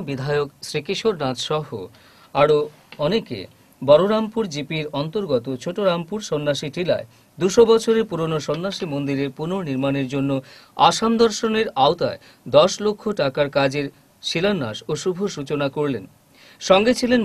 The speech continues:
বরখোলা মণ্ডল সভাপতি অরিন্দম নাথ, বড়রামপুর জিপির সভাপতি পিন্টু বর্মন, এপি অসীম বর্মন, জেলা ওবিসি মোর্চা সাধারণ সম্পাদক অমল নাথ, মণ্ডল সাধারণ সম্পাদক কল্লোলজিৎ চক্রবর্তী,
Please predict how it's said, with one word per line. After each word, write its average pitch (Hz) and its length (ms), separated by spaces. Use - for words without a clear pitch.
বরখোলা 175 500
মণ্ডল 147 240
সভাপতি 151 400
অরিন্দম 147 440
নাথ, 131 180
বড়রামপুর 202 840
জিপির 147 340
সভাপতি 165 480
পিন্টু 196 280
বর্মন, 143 320
এপি 156 180
অসীম 165 300
বর্মন, 143 340
জেলা 151 240
ওবিসি 214 380
মোর্চা 143 260
সাধারণ 143 420
সম্পাদক 143 380
অমল 180 200
নাথ, 113 160
মণ্ডল 180 360
সাধারণ 160 340
সম্পাদক 160 380
কল্লোলজিৎ 202 580
চক্রবর্তী, 147 640